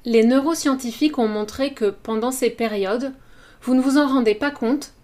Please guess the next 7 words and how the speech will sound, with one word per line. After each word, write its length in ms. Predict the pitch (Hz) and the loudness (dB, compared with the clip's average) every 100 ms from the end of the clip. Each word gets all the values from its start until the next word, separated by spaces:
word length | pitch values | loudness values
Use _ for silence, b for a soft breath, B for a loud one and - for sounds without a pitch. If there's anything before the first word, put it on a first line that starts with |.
| - | -2
mais 140 | 233 | 0
votre 280 | 254 277 226 | 0 -2 -2
cerveau 440 | 220 226 214 285 | 0 -4 0 2
a 80 | 254 | 2
une 160 | 208 214 | 2 0
activité 680 | 214 - 254 233 240 226 - | -4 -4 -2 -2 2 2 2
importante 680 | 302 240 - - 214 220 | 0 0 -4 -8 -8 -10